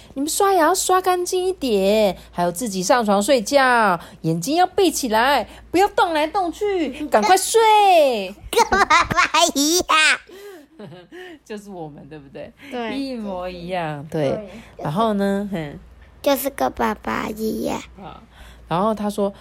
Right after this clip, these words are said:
Speaker 1: 他去学校的时候啊，妈妈会说，“哎，你们要跟同学好好相处哦，哎，有事情吼，要跟老师讲哦，想要尿尿的时候要早一点去，你知不知道？”
Speaker 3: 嗯。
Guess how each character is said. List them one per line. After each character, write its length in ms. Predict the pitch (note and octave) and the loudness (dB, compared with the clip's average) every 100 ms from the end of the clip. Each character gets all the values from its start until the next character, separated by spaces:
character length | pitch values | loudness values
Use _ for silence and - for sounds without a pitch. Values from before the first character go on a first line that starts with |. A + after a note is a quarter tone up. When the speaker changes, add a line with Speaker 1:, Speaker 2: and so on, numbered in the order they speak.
| - | -20
Speaker 1:
他 160 | - E4 | -6 -4
去 160 | E4+ F4 | -2 -4
学 320 | - G#3 G#3+ | -2 -2 -2
校 260 | G#3+ C4 | -2 -4
的 140 | G3 F3 | -2 -4
时 260 | - D#3 | -6 -10
候 240 | E3 G3 E3 | -6 -4 -4
啊， 260 | D3 D3+ D#3 - - - | -4 -8 -12 -18 -20 -12
妈 140 | D3 | -10
妈 160 | C#3+ D#3+ | -8 -6
会 160 | G3 | -6
说 320 | F3+ F3 E3+ E3+ - - | -6 -4 -4 -6 -16 -6
，“哎， 400 | D#3 D#3+ D3+ D3 - - | -2 0 0 -4 -12 -10
你 80 | D#3 | -4
们 80 | D#3 | 0
要 160 | A3 | 0
跟 180 | A3 A#3 | 0 0
同 180 | G3+ F#3 | 2 2
学 200 | F#3 F3 | 2 2
好 180 | D#3 D#3 | 2 2
好 160 | F#3+ | 2
相 300 | F#3+ F#3+ F#3+ | 2 2 0
处 220 | - D#3 | -4 -4
哦， 380 | D3 C#3+ D3 D3+ D3+ - | 0 2 4 2 -2 -8
哎， 80 | - | -2
有 180 | B3 F3 | 2 2
事 220 | - C4 | 0 -6
情 240 | - E3 | -6 -6
吼， 200 | D#3+ D#3+ C#3 A#3 - | -4 -6 -6 -8 -4
要 80 | |
跟 180 | D4+ E4 | 0 0
老 160 | C#4 F#3+ | 0 -2
师 220 | - F3+ | -4 -8
讲 340 | - G#3 F3 D#3 | -8 -2 -2 -2
哦， 360 | E3 F#3+ G#3 A3+ - - | -4 -2 -2 -4 -10 -10
想 220 | - A3 | -2 0
要 60 | E4+ | 2
尿 200 | F#4 E4 | 0 -2
尿 220 | F4+ D#4 | -2 0
的 120 | C#4 | 0
时 240 | C4 A#3+ C#4 | -2 -4 -2
候 180 | E4 | 2
要 140 | E4 D#4+ | 2 2
早 320 | - G3+ B3 | 0 0 0
一 20 | |
点 260 | D4 A#3 G3+ | -2 -4 -6
去， 300 | - D4 C4+ | -6 -6 -6
你 180 | A3 F#3+ | -6 -8
知 200 | - C4+ | -8 -10
不 140 | C4 | -10
知 180 | C#4+ C#4 | -8 -6
道？” 640 | B3 D#4 C#4+ A#3+ F3 A#2+ - | 0 2 2 2 0 -2 -6
Speaker 3:
嗯。 420 | B3+ A#3+ A3+ A3+ | -12 -12 -12 -10